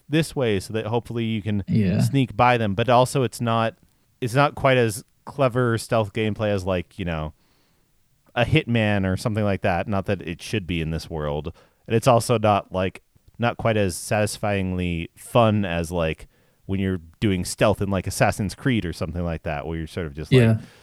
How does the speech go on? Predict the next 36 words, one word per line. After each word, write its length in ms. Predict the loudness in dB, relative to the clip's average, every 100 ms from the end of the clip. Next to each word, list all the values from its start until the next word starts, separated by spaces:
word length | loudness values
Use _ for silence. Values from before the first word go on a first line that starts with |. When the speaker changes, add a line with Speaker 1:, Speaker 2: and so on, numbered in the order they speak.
| _
Speaker 1:
slinking 380 | -6 -2 0 0
around 320 | 2 2 2
and 120 | 0 0
doing 200 | 0 0
that. 280 | 0 -2 -6
I 80 | -2
mean, 240 | 0 0
it 180 | 0 4
is 340 | 4 2 -4 _ _ _ -2
a 80 | 2
more 380 | 4 4 2
realism 920 | 0 0 0 2 0 0 2 2 2 -2 -4
version 320 | -2 0 -2
of 100 | -4
stealth 380 | -4 -2 -2 -4
where 140 | -6
you're, 280 | -4 -4 -4
you're, 460 | -4 -4 -6 -8 -12 _ _ _ _
you 60 | -2
know, 260 | 0 0 -2 _ _ _
you 60 | -4
kinda 300 | 0 0 -2 -4
mess 300 | -2 -2 -2
up 140 | -4
one 180 | -2 -4
thing 220 | -2 -4 -4
and 80 |
it's 140 | -6 -8
like, 160 | -10 -6
"Oh, 300 | -4 -6 -8
I'm 320 | -10 -10 -12 -18 _ _ _ _ _
totally 300 | -12 -10 -10
screwed 340 | -12 -14 -14 -12
here." 300 | -12 -12 -16 -18
<laughs> 260 | -20 -18 -10
And 400 | -6 -2 -2